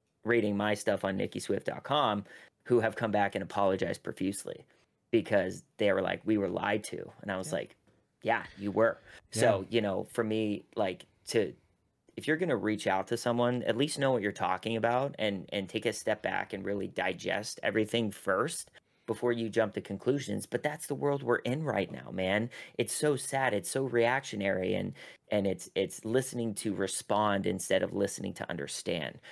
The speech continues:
Speaker 1: There's no empathy. Everybody's so quick to judge. Everybody's so quick to throw in their two cents about stuff when it's like, just be quiet. If you
Speaker 2: Yeah.
Speaker 1: don't have anything nice to say, just be quiet.
Speaker 2: Right. And, and going back to that, what Brad's talking about is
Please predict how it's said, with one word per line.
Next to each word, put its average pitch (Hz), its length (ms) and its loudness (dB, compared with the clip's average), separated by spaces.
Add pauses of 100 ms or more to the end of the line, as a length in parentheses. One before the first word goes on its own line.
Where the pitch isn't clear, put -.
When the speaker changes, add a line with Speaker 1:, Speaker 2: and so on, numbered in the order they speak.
(140)
Speaker 1:
There's 110 180 0
no 120 280 4
empathy. 101 600 -2
Everybody's 101 560 0
so 104 160 2
quick - 260 -2
to 104 100 0
judge. 90 600 0 (300)
Everybody's 104 400 2
so 107 100 4
quick 107 280 -2
to 98 80 -2
throw 110 280 0
in 104 80 0
their 101 160 0
two 110 220 -8
cents 110 360 0
about 85 320 0
stuff 85 360 -2
when 101 80 0
it's 95 160 -4
like, 104 260 4 (680)
just - 200 -10
be - 60 -20
quiet. - 760 -12
If - 40 -12
you 107 60 0
Speaker 2:
Yeah. - 60 4
Speaker 1:
don't 127 140 4
have 143 120 0
anything 120 360 0
nice 101 260 -2
to 104 100 -6
say, 95 400 -4 (240)
just - 320 -12 (100)
be - 280 -20
quiet. - 560 -18 (100)
Speaker 2:
Right. 101 380 -2 (160)
And, 135 120 2
and 123 220 -2
going 131 240 4
back 123 260 4
to 120 120 -2
that, 110 260 6
what 107 160 -4
Brad's 117 300 4
talking 110 300 0
about 110 220 2
is 107 200 0